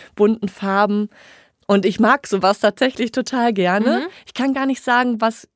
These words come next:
Speaker 1: ein No-Go war
Speaker 2: Mhm.
Speaker 1: und was, was ich verbieten würde. Ich find alles irgendwie schön und alles hat irgendwie seinen Charme.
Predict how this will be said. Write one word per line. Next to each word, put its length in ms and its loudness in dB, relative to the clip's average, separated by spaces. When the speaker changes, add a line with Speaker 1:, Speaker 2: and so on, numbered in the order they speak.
Speaker 1:
ein 200 4
No-Go 520 2
war 360 0
Speaker 2:
Mhm. 320 -6
Speaker 1:
und 180 0
was, 360 -4
was 160 -4
ich 160 -10
verbieten 480 -2
würde. 400 2
Ich 120 -14
find 220 -2
alles 240 -4
irgendwie 320 -4
schön 260 -2
und 120 -2
alles 260 -4
hat 120 -8
irgendwie 260 -4
seinen 220 -2
Charme. 460 -6